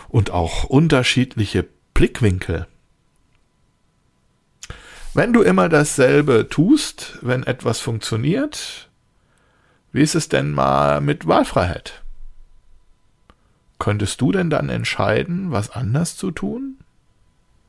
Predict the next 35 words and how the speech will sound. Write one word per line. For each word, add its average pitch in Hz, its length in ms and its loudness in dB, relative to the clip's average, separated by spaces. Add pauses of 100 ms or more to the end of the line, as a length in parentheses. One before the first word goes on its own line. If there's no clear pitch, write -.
(1120)
Oder 143 540 2 (1040)
was 95 380 -2
passiert 147 560 -2
denn, 135 400 -6 (380)
wenn 92 180 -2
das, - 300 0
was 110 120 0
funktioniert, 104 680 -2
mal 98 180 0
nicht 202 220 -4
funktioniert 101 640 -2
und 95 180 -4
ausgerechnet 117 800 -2
dann 143 420 0 (440)
hast - 200 0
du 120 60 2
keine 117 380 0
Zeit 123 480 -2 (380)
und 135 160 6
durch 165 160 6
den 98 180 -2
Druck, - 400 4
den 123 200 4
du 113 80 6
dann 101 240 2
hast, - 400 -2
die 123 100 4
Lösung 160 400 6
jetzt 147 320 2
zu 117 200 4
haben, 160 360 2
das 117 160 2
Ergebnis 160 560 0
zu 170 100 2
bekommen, 185 540 2